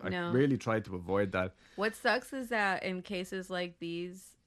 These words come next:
Speaker 2: well, I mean, in a lot of cases, really, because, again, we don't understand the nature of the beast, and they could be different in i-,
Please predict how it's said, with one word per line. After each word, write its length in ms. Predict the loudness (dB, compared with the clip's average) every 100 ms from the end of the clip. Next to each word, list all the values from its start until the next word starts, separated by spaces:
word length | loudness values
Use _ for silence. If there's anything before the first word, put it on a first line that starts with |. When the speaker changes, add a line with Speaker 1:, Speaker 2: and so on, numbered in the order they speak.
| _
Speaker 2:
well, 160 | -4 0
I 120 | 0
mean, 180 | 0 -2
in 140 | -2
a 100 | -2
lot 220 | 0 2 0
of 100 | -4
cases, 460 | -8 -6 -8 -8
really, 260 | -6 -6 -6
because, 580 | -10 -8 -6 -6 -8 -12
again, 380 | -8 -4 -4 -4
we 80 | -4
don't 160 | -4
understand 440 | -4 -6 -8 -8 -6
the 60 |
nature 380 | -4 -6 -6 -8
of 100 | -8
the 80 | -10
beast, 380 | -10 -8 -8 -8
and 120 | -8
they 60 | -8
could 220 | -8 -8
be 100 | -8
different 400 | -6 -4 -4 -4
in 160 | -6
i-, 120 | -8